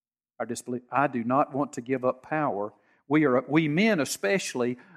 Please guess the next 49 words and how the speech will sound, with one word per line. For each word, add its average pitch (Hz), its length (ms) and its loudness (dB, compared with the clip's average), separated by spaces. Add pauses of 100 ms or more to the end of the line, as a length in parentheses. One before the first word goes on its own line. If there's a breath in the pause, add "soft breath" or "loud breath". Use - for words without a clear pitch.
(100)
are 131 160 4
offended 139 560 2
at 120 140 0
the 143 140 0
idea 139 440 4
that 135 220 0
we 165 160 2
might 190 420 4
not 147 380 2
be 151 220 0
the 127 100 -6
best 147 340 0
ones 135 360 -2
to - 140 -8
run 131 280 -2
and 120 100 -2
rule 117 200 -2
our 107 180 -2
own 107 80 -6
life. 135 220 2 (240 loud breath)
We 139 80 -2
think, - 200 -6
"I've 151 280 2
got 147 220 6
it, 175 100 -2 (100)
I'm 135 220 0
competent, 160 560 -2 (180)
I 123 120 -4
can 127 200 -4
do 147 220 0
it. 170 100 -2 (220 loud breath)
In 123 80 -6
fact, 143 240 -2
I 131 100 2
want 143 260 -2
to 139 100 -6
do 151 80 -2
it 151 140 -4
my 143 200 -2
way." 95 340 -4 (760)
Seems 127 140 -6
like 117 120 -4
somebody 123 400 -2
wrote 117 200 -2
a 117 40 -10
big 123 240 -6
song 135 280 -8
about 82 280 -8
that. - 160 -20